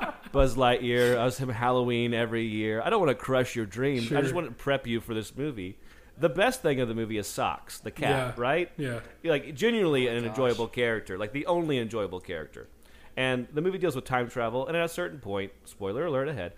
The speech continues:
Speaker 1: the, uh, another Socks from the past slash future shows up, and the villain of the show straight up stomps that cat out.
Speaker 2: I didn't make
Speaker 1: It
Speaker 2: it that
Speaker 1: was
Speaker 2: far. No way.
Speaker 1: traumatic.
Speaker 2: Oh, wow.
Speaker 1: Me, I turned to my wife, and she said,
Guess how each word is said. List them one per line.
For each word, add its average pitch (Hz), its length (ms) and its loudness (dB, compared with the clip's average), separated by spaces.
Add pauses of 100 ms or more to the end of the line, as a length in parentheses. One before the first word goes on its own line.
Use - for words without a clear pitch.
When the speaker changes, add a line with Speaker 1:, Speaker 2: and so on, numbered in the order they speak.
(300)
Speaker 1:
the, 123 380 4
uh, 139 140 4 (100)
another 151 560 2
Socks 98 400 -2
from 123 280 -4
the 120 160 0
past 127 460 -2
slash 123 220 0
future 110 440 -10
shows 110 300 -4
up, 90 240 -4 (600)
and 143 200 0 (300)
the 139 220 0
villain 160 640 0
of 139 280 -2
the 139 80 2
show 156 480 0
straight 160 400 0
up - 140 0
stomps - 880 2
that 113 280 0
cat 101 400 -2
out. 90 360 -2
Speaker 2:
I 139 60 -4
didn't 139 200 0
make 139 200 0
Speaker 1:
It - 40 4
Speaker 2:
it 127 80 2
that 185 60 2
Speaker 1:
was 151 180 2
Speaker 2:
far. 113 240 -6
No 131 200 -4
way. 123 320 -4
Speaker 1:
traumatic. 127 1300 2
Speaker 2:
Oh, 110 120 -8
wow. 139 140 -4
Speaker 1:
Me, 170 280 4 (840)
I 135 80 4
turned 170 380 0
to 180 40 0
my 151 140 4
wife, 135 260 4
and 123 100 -2
she 135 120 -6
said, 131 180 -2